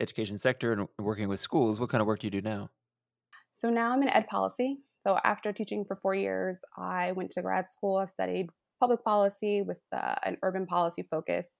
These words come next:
Speaker 2: Um, and then from, I taught in Newark for four years. And so, uh, went to New York City and, uh, have been at the Department of Education ever since. So a little bit over two years now.
Speaker 1: And did you have any preconceived notions of the New York Department <laughs> of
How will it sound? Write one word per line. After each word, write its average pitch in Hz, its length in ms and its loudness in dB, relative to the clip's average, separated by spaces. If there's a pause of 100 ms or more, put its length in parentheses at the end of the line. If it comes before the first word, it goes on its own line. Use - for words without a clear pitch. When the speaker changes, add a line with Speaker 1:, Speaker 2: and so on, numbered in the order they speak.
(520)
Speaker 2:
Um, - 320 -4
and 185 220 -6
then 185 420 -2 (220)
from, 190 360 -2
I - 60 0
taught 196 260 6
in 208 140 2
Newark 180 280 0 (120)
for 175 160 -12
four 175 140 -2
years. 175 340 -2
And 180 180 -8
so, - 280 -4 (600)
uh, 87 280 -2 (100)
went 196 420 2
to - 160 -2
New 196 140 4
York 185 200 2
City 208 520 0 (100)
and, 180 460 -6
uh, 185 180 -6
have 190 180 -2
been 185 120 0
at 185 140 0
the 180 60 0
Department 208 300 0
of 196 80 0
Education 214 600 -2
ever 208 120 -4
since. 277 220 -6 (380)
So - 120 -10
a 185 40 -4
little 202 180 0
bit 202 100 0
over 190 440 0 (340)
two - 80 -4
years 202 340 -2
now. 180 100 -18 (360)
Speaker 1:
And 135 80 -4
did 131 100 -4
you 131 100 2
have 139 120 4
any 131 220 0
preconceived 131 600 -6
notions 123 460 -2
of 113 380 -8
the - 80 -4
New 110 100 0
York 110 200 0
Department 113 480 0
<laughs> - 100 8
of - 220 -2